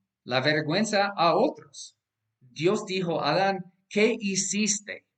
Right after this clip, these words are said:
Y Adán dice, "La mujer". Eso es lo que pasa. Tratamos de manchar los demás con vergüenza.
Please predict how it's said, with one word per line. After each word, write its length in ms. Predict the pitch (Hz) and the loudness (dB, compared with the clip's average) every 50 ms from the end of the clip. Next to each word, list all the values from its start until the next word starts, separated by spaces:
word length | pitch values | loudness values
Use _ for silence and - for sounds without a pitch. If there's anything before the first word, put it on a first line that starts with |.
| _ _ _ _ _ _ _ _ _ _ _ _ _ _ _ _ _ | _ _ _ _ _ _ _ _ _ _ _ _ _ _ _ _ _
Y 200 | - 139 156 165 | -2 2 2 2
Adán 380 | - 147 151 151 180 202 214 185 | 4 2 2 4 4 4 4 4
dice, 260 | 160 156 160 175 165 | 2 0 0 2 2
"La 160 | 160 165 175 | 2 2 2
mujer". 440 | 190 185 180 196 196 175 - - - - _ _ _ _ _ _ _ _ _ _ _ _ - - - - _ _ _ _ _ _ _ _ _ _ _ _ | 2 0 2 2 2 2 0 -2 -8 -18 _ _ _ _ _ _ _ _ _ _ _ _ -20 -20 -20 -20 _ _ _ _ _ _ _ _ _ _ _ _
Eso 240 | 185 233 233 285 254 | 2 2 4 4 2
es 100 | 214 180 | 4 4
lo 180 | 165 160 160 | 2 2 2
que 160 | 160 165 151 | 2 0 -2
pasa. 360 | 151 156 139 135 135 - 110 - | 0 2 2 2 0 -2 -6 -8
Tratamos 640 | - 127 127 127 - 170 185 214 214 214 208 - | -4 -4 -4 0 2 2 2 2 2 0 -2 -2
de 180 | - 147 139 143 | 0 0 0 0
manchar 560 | 135 131 131 135 135 131 - 180 185 190 190 147 | 0 0 0 0 -2 0 0 2 2 2 2 0
los 220 | 131 131 131 131 131 | 0 -2 -2 -2 -4
demás 720 | 135 127 127 131 147 147 127 107 - - - - - - _ | -6 -4 -2 -2 -2 -2 -2 -4 -6 -8 -10 -10 -12 -14 _
con 200 | - 131 120 120 | -10 -10 -8 -4
vergüenza. 760 | 131 139 143 143 139 139 135 127 120 120 135 151 175 202 | -2 -2 -2 -2 -2 -2 -2 -2 -2 -4 -4 -4 -4 -4